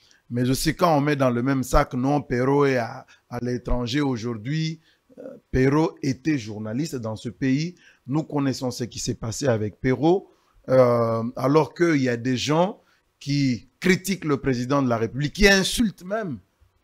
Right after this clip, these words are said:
et qui continuent à circuler dans la ville de Kinshasa. Moi, je ne vois pas pourquoi Perrault est en dehors du pays.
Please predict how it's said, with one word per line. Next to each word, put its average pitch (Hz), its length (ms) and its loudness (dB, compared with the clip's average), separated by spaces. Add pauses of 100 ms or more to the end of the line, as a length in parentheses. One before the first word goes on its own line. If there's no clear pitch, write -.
(160)
et 147 120 0
qui 135 180 -8
continuent 160 560 -4
à 151 100 4
circuler 135 440 -4
dans 120 120 -2
la 110 120 -6
ville 110 180 -10
de 104 100 -12
Kinshasa. 117 640 -6 (260)
Moi, 143 160 4
je 127 120 -2
ne 117 80 -4
vois 92 120 -2
pas 131 120 -2
pourquoi 113 440 -6
Perrault 127 440 -4 (220)
est 139 100 0
en 117 100 0
dehors 113 260 0
du 90 120 -14
pays. 131 360 -4